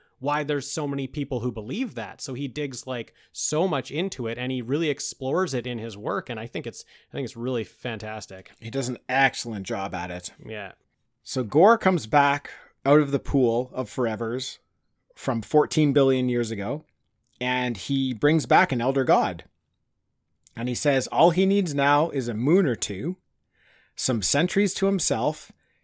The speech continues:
Speaker 2: and the space in which to build." and slaves, very many slaves.
Speaker 1: Right, <laughs> right, right, right. Tim, when was the last time you just had a moon or two and,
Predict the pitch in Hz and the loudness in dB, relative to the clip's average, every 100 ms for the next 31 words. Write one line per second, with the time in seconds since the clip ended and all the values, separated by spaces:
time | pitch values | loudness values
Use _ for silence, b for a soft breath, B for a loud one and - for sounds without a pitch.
0 | _ 117 113 104 - - 139 190 - - | _ -6 -4 -2 -2 2 4 4 2 -4
1 | - 120 127 143 - 139 117 87 - - | -4 -2 -2 -2 -2 -4 -4 -6 -8 -16
2 | - _ _ _ _ - 127 120 - 135 | -20 _ _ _ _ -8 -4 -2 -2 0
3 | 117 90 92 101 117 107 101 95 87 - | 0 -2 -8 -6 -6 -4 -6 -6 -6 -8
4 | - - - - - _ _ _ - 151 | -10 -16 -14 -14 -14 _ _ _ -6 -4
5 | 139 127 - 170 151 156 135 123 110 107 | -4 -4 -6 -4 -2 -2 -2 -4 -8 -12
6 | - 180 175 175 190 196 190 180 175 160 | -10 -8 -6 -4 -4 -4 -4 -4 -4 -4
7 | 143 143 - 143 131 120 123 139 143 143 | -4 -6 -4 -4 -4 -6 -6 -4 -4 -6
8 | - 143 143 147 b b - 135 127 127 | -6 -4 -4 -6 b b -10 -6 -4 -4
9 | 117 | -8